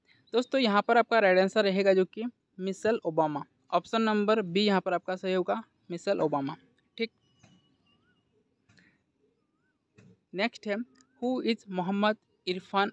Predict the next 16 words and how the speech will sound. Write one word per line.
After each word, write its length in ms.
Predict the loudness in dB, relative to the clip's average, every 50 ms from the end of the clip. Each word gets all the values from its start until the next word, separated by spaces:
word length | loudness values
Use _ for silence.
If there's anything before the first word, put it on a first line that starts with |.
| -6 -8
Ali? 280 | -6 -4 -4 -4 -6 -8 -12 _ _ _ _ _ _ _ _ _ _ _
Mohammad 580 | -10 -2 0 2 4 4 4 4 4 4 4 2 0 _
Irfan 400 | -12 -12 -10 -6 -4 -2 -2 -2 -4 _ _ _
Ali 240 | -8 -4 -4 -4 -4
जो 140 | -4 -6 -8
कि 220 | -10 _ -12 -10 -8
है 160 | -6 -6 -6 -8 _
कौन 240 | -8 -6 -6 -6 -4
है? 160 | -4 -6 -6 -6 -8 -12 _ _ _ _ -20 _ _ _ -6
दोस्तों 300 | -6 -6 -2 -2 0 0
यहाँ 220 | 2 2 2 0
पर 160 | 0 0 0
आपका 220 | 0 0 0 0 2
right 200 | 2 2 2 2
answer 240 | 0 -2 -2 -2
होगा 200 | 0 0 2 0